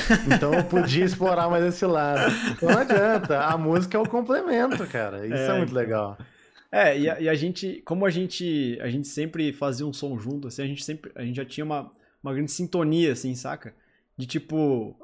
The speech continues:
Speaker 2: é... eu não sei se já teve banda ou algo do tipo,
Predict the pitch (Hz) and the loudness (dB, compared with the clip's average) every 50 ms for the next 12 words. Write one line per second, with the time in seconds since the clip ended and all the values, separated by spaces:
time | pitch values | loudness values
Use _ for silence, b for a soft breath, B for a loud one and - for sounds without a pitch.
0 | - - - - 131 127 131 127 123 123 117 113 110 110 107 107 104 104 - - | -20 -18 -10 -6 -4 -2 -2 -2 -2 -2 -2 -2 -2 -4 -4 -6 -8 -8 -6 -4
1 | 151 175 165 - 190 170 165 160 151 156 160 139 135 117 104 123 135 151 156 139 | -4 -4 -4 -4 -4 -4 -4 -4 -2 -2 -2 -2 -2 -2 -2 0 0 2 2 0
2 | 120 117 120 123 117 117 117 113 - - 165 165 - _ | 0 0 -2 -2 -4 -6 -10 -10 -8 -6 -6 -6 -8 _